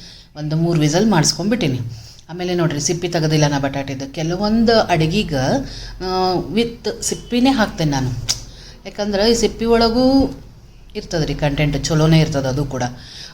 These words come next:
ಅದನ್ನು ಸಿಪ್ಪಿ ತೆಗೆದು ಅದನ್ನು ಪೇಸ್ಟ್ ಮಾಡಿ, ಮುಖಕ್ಕೆ ಹಚ್ಕೊರಿ, ಹಂಗೆ ಮಾಡಿರಿ, ಹಿಂಗೆ ಮಾಡಿರಿ ಹೇಳ್ತಿರ್ತಾರೆ.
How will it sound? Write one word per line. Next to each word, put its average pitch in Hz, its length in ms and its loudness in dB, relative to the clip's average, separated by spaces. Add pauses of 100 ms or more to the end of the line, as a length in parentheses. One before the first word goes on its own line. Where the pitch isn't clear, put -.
ಅದನ್ನು 170 240 -2
ಸಿಪ್ಪಿ 180 280 -2
ತೆಗೆದು 165 460 0
ಅದನ್ನು 147 260 2
ಪೇಸ್ಟ್ 156 320 0
ಮಾಡಿ, 165 280 4
ಮುಖಕ್ಕೆ 165 360 2
ಹಚ್ಕೊರಿ, 160 380 -2
ಹಂಗೆ 175 240 2
ಮಾಡಿರಿ, 170 240 4
ಹಿಂಗೆ 208 160 4
ಮಾಡಿರಿ 196 240 2
ಹೇಳ್ತಿರ್ತಾರೆ. 196 540 0